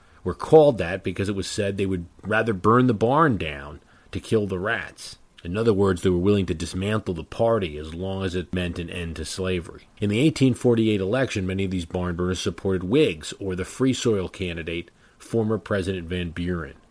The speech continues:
and the election went to the Whigs of Zachary Taylor.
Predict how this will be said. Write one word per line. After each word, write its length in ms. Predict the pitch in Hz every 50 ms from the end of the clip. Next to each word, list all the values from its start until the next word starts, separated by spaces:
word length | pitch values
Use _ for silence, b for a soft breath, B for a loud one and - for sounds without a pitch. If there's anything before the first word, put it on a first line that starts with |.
| _ _ -
and 100 | - 87
the 80 | 87 87
election 480 | 87 90 101 98 92 - - 92 90
went 220 | 87 87 85 82 -
to 80 | 87
the 80 | 82 82
Whigs 360 | 85 95 98 92 87 82 80
of 100 | 78 73
Zachary 440 | 78 82 80 78 78 - 80 78 76
Taylor. 520 | - - 90 87 82 82 78 69 - -